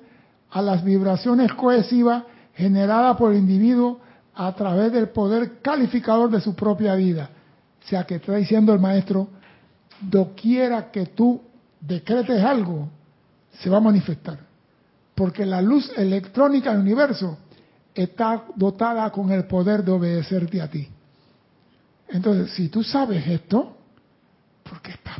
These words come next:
pasando problemas? ¿Por qué estás sufriendo de escasez? ¿Por qué no tienes buena salud? Porque enfócate tu atención en lo no constructivo. Y eso no es pecado.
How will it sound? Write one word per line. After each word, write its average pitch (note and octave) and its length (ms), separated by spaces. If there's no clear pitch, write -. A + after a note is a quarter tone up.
pasando E3 560
problemas? D#3+ 540
¿Por F#3 220
qué A3 120
estás - 320
sufriendo G3+ 680
de F3+ 80
escasez? - 640
¿Por G#3 220
qué G#3 160
no G3+ 140
tienes G3+ 320
buena F#3 260
salud? E3 360
Porque - 200
enfócate F#3+ 600
tu F#3 140
atención F#3 600
en G#3 320
lo F3+ 220
no G#3 300
constructivo. F#3 800
Y F3 140
eso F#3 200
no F#3 100
es E3+ 40
pecado. F#3+ 640